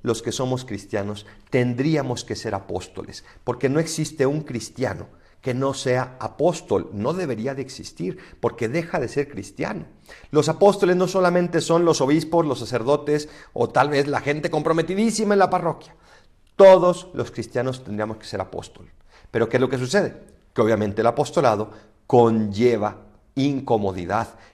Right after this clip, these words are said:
conlleva una entrega mayor, conlleva tal vez hacer cosas que no me agradan. Y muchas veces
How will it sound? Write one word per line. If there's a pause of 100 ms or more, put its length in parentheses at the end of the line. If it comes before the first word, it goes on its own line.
(100)
conlleva
una
entrega
mayor, (240)
conlleva
tal
vez
hacer
cosas
que
no
me
agradan. (840)
Y
muchas
veces